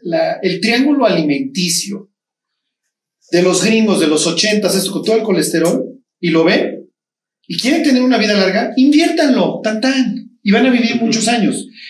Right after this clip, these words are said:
Speaker 1: Quieren estar enfermos desde los cincuenta y tener reumas por todos lados y morirse temprano, sigan las líneas, la, la, el triangulito ese alimenticio de los gringos. Ah, o sea, métanse todo el azúcar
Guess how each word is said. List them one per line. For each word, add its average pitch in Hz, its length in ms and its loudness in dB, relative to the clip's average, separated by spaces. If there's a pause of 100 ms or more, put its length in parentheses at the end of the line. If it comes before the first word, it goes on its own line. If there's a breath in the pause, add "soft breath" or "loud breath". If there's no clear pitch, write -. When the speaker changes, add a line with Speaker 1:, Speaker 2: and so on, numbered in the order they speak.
Speaker 1:
Quieren 202 680 0 (420)
estar 202 380 0
enfermos 214 560 2
desde 143 220 0
los 135 160 -2
cincuenta 180 480 -2
y - 60 -6
tener 165 260 0
reumas 175 340 -2
por - 160 -14
todos 175 180 0
lados 170 260 0
y - 60 -8
morirse - 500 -4
temprano, - 680 -4 (460)
sigan 254 720 0 (640)
las 180 320 0
líneas, 214 320 2
la, 170 300 2
la, 175 180 2
el - 120 -2
triangulito 185 600 2
ese 190 380 2
alimenticio 185 760 -2
de 208 80 2
los 233 160 2
gringos. 302 500 0 (260 loud breath)
Ah, 220 200 2
o - 20 2
sea, 202 380 -2
métanse 214 800 0
todo 233 560 4
el 196 100 2
azúcar 175 840 -2